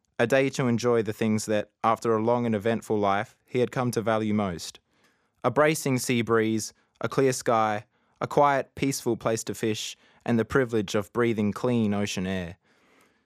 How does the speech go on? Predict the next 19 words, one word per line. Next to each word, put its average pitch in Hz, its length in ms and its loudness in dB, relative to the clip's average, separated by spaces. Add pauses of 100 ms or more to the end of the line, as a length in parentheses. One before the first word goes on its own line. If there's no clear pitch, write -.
(440)
In 139 160 2
living 175 280 4
the 151 100 2
last 139 340 2
years 123 240 -2
of 110 100 -2
his 107 140 -4
life, 101 440 -4 (340)
the 123 120 2
old 135 160 4
man 127 240 2
hoped 120 380 0
there 120 120 2
would 107 120 0
be 113 200 0
other 113 200 -2
days 113 360 -2
like 90 200 -6
this. - 400 -8